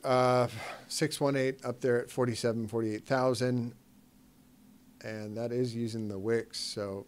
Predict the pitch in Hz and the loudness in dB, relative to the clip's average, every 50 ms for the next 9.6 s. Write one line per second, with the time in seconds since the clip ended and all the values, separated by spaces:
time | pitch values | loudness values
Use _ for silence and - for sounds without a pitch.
0 | - - 123 113 107 107 110 110 113 110 107 107 127 123 135 151 165 165 151 131 | -10 -8 -8 -6 -6 -6 -8 -6 -6 -8 -8 -6 -4 0 2 4 6 6 6 6
1 | 143 147 143 139 - - 143 123 127 139 147 151 147 151 151 147 139 - - - | 4 4 2 2 -2 -6 -6 -4 -2 0 0 0 0 0 0 0 0 -2 -6 -12
2 | - - - - - - - 131 120 135 139 123 - 143 131 113 120 - - - | -20 -20 -20 -20 -20 -12 -8 -6 -4 -4 -2 0 0 0 0 0 -4 -10 -14 -16
3 | - 123 127 135 143 147 151 156 160 160 156 151 151 147 - - - - 139 143 | -6 2 6 8 8 10 8 8 4 4 4 4 2 2 0 -4 -6 -4 0 0
4 | 156 156 165 170 170 165 170 - - - 135 127 131 131 127 - - - 139 139 | 2 2 4 2 2 2 0 -4 -8 -6 -4 0 0 0 0 0 2 2 4 4
5 | 135 131 123 120 123 - - 127 123 - - - - - 120 - 131 - 123 110 | 4 4 2 0 -2 -4 -6 -6 -6 -8 -12 -10 -2 0 0 0 0 0 -2 -2
6 | 101 101 101 - - - - - 120 110 104 104 101 98 - - - - - - | -2 -2 -4 -8 -8 -8 -6 -4 -4 -4 -4 -4 -6 -8 -12 -20 -20 -20 -20 -20
7 | - - - - - - - _ _ _ _ _ _ _ _ _ _ _ _ - | -20 -20 -20 -20 -20 -20 -20 _ _ _ _ _ _ _ _ _ _ _ _ -20
8 | - - - - - - - 127 170 226 247 - - - 175 170 175 165 156 143 | -20 -20 -20 -20 -16 -4 2 4 6 6 6 6 6 6 6 6 6 4 2 2
9 | 143 135 - 131 127 135 135 131 120 120 131 | 2 2 2 2 2 4 4 2 0 -2 -6